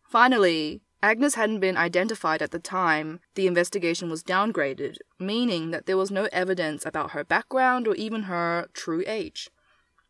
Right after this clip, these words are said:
Any of those factors that went into the police decision were purely assumptions. It was later established that Agnes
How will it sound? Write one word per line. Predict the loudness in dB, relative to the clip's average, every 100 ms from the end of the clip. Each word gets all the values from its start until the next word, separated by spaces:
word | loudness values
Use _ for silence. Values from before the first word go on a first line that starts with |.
| -20 _ -2
Any | 2 2
of | 2
those | 2 0
factors | 2 0 0 -6 -4
that | -6 -4
went | -6 -4
into | -4 -4
the | -6
police | -6 -4 -4 -4
decision | -8 -4 -2 -2 -6 -6
were | -6
purely | -8 0 2 4 2 -2
assumptions. | -6 -6 -4 -6 -8 -12 -18 _ _ _ _ 0
It |
was | 0
later | 2 0 2
established | 0 0 -2 0 -2 0
that | -4 -2
Agnes | -2 -2 -4 -8 -8